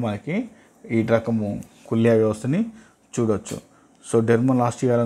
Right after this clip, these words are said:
నుంచి నీరు సబ్డర్మల్ స్పేసెస్, సబ్డర్మల్ స్పేసెస్ నుంచి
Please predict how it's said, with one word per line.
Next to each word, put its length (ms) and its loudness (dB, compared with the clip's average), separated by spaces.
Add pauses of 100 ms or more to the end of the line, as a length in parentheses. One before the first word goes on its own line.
నుంచి 260 -2
నీరు 240 0
సబ్డర్మల్ 500 0
స్పేసెస్, 440 -2 (2250)
సబ్డర్మల్ 480 2
స్పేసెస్ 420 -4
నుంచి 180 -4